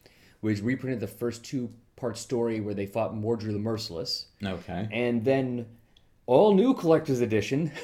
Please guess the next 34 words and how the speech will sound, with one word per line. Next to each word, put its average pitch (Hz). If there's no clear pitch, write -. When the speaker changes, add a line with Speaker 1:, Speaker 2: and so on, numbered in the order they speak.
Speaker 1:
<laughs> 160
C 185
fifty-five, 135
which 113
is 107
all, 135
almost 135
all 143
brand 120
new 113
material. 107
Speaker 2:
Interesting. -
Speaker 1:
With, 117
I 117
believe, 135
I'm 131
trying 180
to 175
remember 156
who 143
did 127
it 113
'cause 107
I 110
didn't 120
write 117
that 110
down, 117
but 101
I 101
believe 139
it 123
was, 117
um, 113